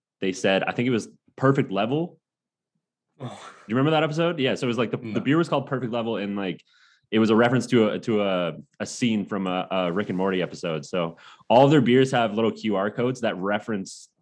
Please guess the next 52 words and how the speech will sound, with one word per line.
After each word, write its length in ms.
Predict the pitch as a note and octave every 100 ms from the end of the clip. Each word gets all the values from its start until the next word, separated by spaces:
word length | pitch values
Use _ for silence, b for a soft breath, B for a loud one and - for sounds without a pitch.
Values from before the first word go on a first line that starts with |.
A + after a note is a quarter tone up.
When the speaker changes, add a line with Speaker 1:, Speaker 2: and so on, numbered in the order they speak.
| _ _
Speaker 1:
some 460 | - - A#2+ A2 A2
obscure 440 | G#2+ G#2+ A2+ G#2
pop 280 | - G2+ -
culture 300 | G#2 G2+ G2
thing 480 | F2 F#2 F2 E2 - _ _ -
that 200 | G2 C#2
has 220 | G2+ F2+
to 80 | F2+
do 100 | F2+
with 120 | F2
the 60 |
beer 280 | D2 F#2+ F#2
and 300 | F2+ F2+ F2+
the 80 | F#2
entire 320 | F#2+ A2+ G#2+
brewery. 360 | E2 G2 G2 F2+
I 60 |
mean, 300 | F2 E2+ E2+ B B B B
there's 200 | F2+ F2+
cartoon, 760 | - G#2 G2 - G2 F#2+ F#2 F2+
there's 300 | F2+ F2+ E2+
cartoon 320 | - G2+ A2 G2+
paintings 500 | G2 F#2 G2+ F2+ E2 -
all 240 | G2+ G2
over 120 | F#2
the 60 | F#2
place. 320 | G2+ F#2 F2
I 20 |
mean, 120 | F#2 F2
the 80 |
Rick 160 | F2 F2+
and 80 | D#2+
Morty 200 | F#2 F#2
characters 400 | - F2+ F2 E2+
are 40 |
there, 160 | F2 F2
the 60 |
South 260 | E2 F2+ E2+
Park 200 | F2 D#2+
characters, 320 | E2+ E2 F2
Family 280 | - E2+ E2
Guy, 180 | E2+ D#2+
Simpsons, 460 | - D#2+ C#2+ D#2+ C#2
all 240 | F#2 F2 E2
of 80 |
it. 160 | D2 -
It's 100 | D#2+
a 60 | D2+
great 360 | F2 G2 G2
brewery, 260 | F2 E2+ E2
great 260 | E2 F2
atmosphere. 600 | D#2+ D#2 C#2+ - D#2 D2+